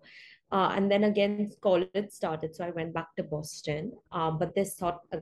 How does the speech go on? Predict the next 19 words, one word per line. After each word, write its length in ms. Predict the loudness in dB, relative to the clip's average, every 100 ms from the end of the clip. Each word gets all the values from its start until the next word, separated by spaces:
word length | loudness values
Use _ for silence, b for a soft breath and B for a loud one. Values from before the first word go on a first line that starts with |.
| -4
like 160 | -4 -4
I 80 |
said, 220 | -4 -2 -2
never 180 | 0
left 260 | 0 -2 -4
my 140 | -4 -4
mind. 360 | -2 -4 -8 -14 B B B _ 0
Uh, 240 | 4 4
so 220 | 2 0
there 380 | 2 4 4 4
I 100 | 2
actually 760 | 0 -2 -6 -10 -2 0 2 0
was 220 | -2 -4 -4
training 540 | -4 -2 0 0 0
in 160 | -2 0
this 240 | -2 -2
studio 400 | -8 -4 0 0
called 300 | 0 -4 -2
Bespoke, 680 | -6 -8 -12 -6 -6 -6 -16